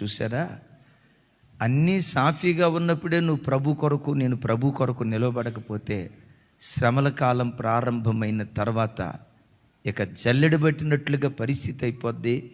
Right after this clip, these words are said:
ఎవరూ నిలవబడలేరు. దైవజనమా, ఆ కాలంలో అమెరికా దేశం భక్తిలో శిఖరాల మీద ఉన్న దినాల్లో ఆ పైలట్, విమానాన్ని నడిపే పైలట్లను పెట్టేటప్పుడు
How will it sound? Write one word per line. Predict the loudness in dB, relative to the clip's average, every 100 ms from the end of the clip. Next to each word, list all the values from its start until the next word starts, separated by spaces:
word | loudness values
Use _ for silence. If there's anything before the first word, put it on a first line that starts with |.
| -20 _ -6
ఎవరూ | -2 0 0 -2
నిలవబడలేరు. | -2 -2 -2 -4 -6 -8 -10 -14 -20 -20 _ -20 -20 -20 _ _ _ _ _ 0
దైవజనమా, | 4 4 4 2 2 0 0 -2
ఆ | -2
కాలంలో | 0 2 2 2 0 -2 -4 -12 -20 -20 _ _ _ _ _ 0
అమెరికా | 4 4 4 2
దేశం | 2 -2 -2 -4 -2
భక్తిలో | -4 0 0 2 0
శిఖరాల | -2 -2 0 2 2
మీద | 2 0
ఉన్న | -2 -4
దినాల్లో | -6 -6 -2 -2 -2 -6 -8 -14 -20 -20 _ _ _ _ _ _ _ _ _ _
ఆ | -2
పైలట్, | 0 2 4 4 2 -4 -6 -4
విమానాన్ని | 2 4 4 4 2 2
నడిపే | 2 0 -2
పైలట్లను | -2 0 2 2 2 -4 -2
పెట్టేటప్పుడు | -4 -4 -6 -8 -6 -2 -4